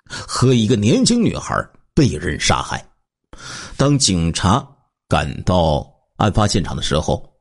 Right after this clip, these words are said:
这时候呢，就见到两个人倒在血泊之中，早就已经气绝身亡。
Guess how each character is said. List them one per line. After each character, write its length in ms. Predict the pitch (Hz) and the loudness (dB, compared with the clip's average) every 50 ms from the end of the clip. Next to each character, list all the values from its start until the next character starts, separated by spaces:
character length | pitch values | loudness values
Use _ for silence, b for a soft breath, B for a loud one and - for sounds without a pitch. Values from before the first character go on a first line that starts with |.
| _ _ _ _ B B B B B B | _ _ _ _ B B B B B B
这 160 | - 92 85 | -2 0 0
时 140 | 78 - - | 0 0 0
候 100 | 90 90 | 2 2
呢， 160 | 85 90 87 - - _ _ - | 2 0 -2 -2 -8 _ _ 0
就 140 | - 104 85 | 0 0 2
见 100 | - 104 | 2 0
到 80 | 80 | 0
两 220 | 76 76 69 69 - | 2 0 0 0 0
个 80 | 85 | 2
人 180 | 80 80 95 123 131 - - - | 2 4 2 2 -2 -4 -10 -6
倒 160 | - - - - | -4 -4 -2 -2
在 140 | - 78 | -2 -2
血 420 | 71 - - - - 220 160 104 - | 0 0 2 4 4 4 4 2 0
泊 260 | - - 196 143 - | 0 0 0 0 0
之 160 | - - 85 71 | -2 -6 -6 -6
中， 220 | - 73 73 - _ _ _ _ B B B 113 87 | -6 -6 -8 -8 _ _ _ _ B B B -10 -6
早 240 | - - 71 73 78 | -2 -2 -2 0 0
就 160 | - 113 92 | 0 0 0
已 160 | 76 73 - | 0 -2 -4
经 260 | - - 131 143 160 156 - | 0 2 2 2 2 0 0
气 420 | - - - 247 233 180 117 98 | 0 2 2 2 2 2 0 -2
绝 280 | 90 - 73 85 92 85 | -2 0 0 2 2 2
身 260 | - - 120 113 107 | 2 2 2 2 2
亡。 180 | 80 71 90 | 0 0 0